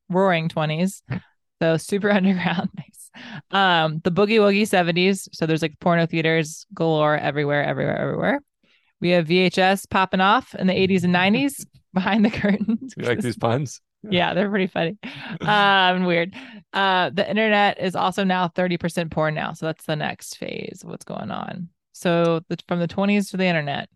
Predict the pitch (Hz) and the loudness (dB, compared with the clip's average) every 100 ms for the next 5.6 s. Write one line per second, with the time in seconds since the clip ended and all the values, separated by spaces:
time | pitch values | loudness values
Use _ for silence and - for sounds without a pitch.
0 | _ _ _ _ _ _ 143 110 117 98 | _ _ _ _ _ _ -10 -2 -2 -2
1 | - - 123 110 104 104 117 131 - 170 | -6 -8 0 2 4 4 4 2 0 0
2 | 117 117 110 - 131 139 147 143 139 135 | 2 0 -2 -6 0 0 2 0 0 0
3 | - - _ _ - 90 85 87 95 90 | -2 -12 _ _ -12 -8 -8 -8 -12 -16
4 | - - _ - 131 120 123 120 120 107 | -20 -20 _ -6 0 0 0 0 0 -2
5 | - 117 - 107 104 | -4 -4 -2 0 0